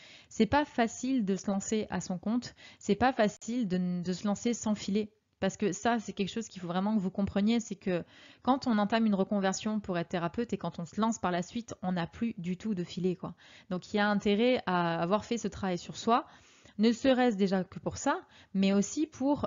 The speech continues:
euh, votre capacité d'écoute et d'analyse quand vous allez recevoir les personnes en consultation.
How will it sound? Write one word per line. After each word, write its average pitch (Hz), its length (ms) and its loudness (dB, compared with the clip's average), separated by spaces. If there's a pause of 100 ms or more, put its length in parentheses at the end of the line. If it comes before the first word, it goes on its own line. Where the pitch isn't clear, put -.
(120)
euh, 175 220 2
votre 202 280 2
capacité 208 560 0
d'écoute 196 400 -4
et 175 60 0
d'analyse 190 600 0
quand 208 200 0
vous 196 200 0
allez 190 220 4
recevoir 233 560 2
les 214 120 4
personnes 214 520 0
en 202 120 4
consultation. 202 680 0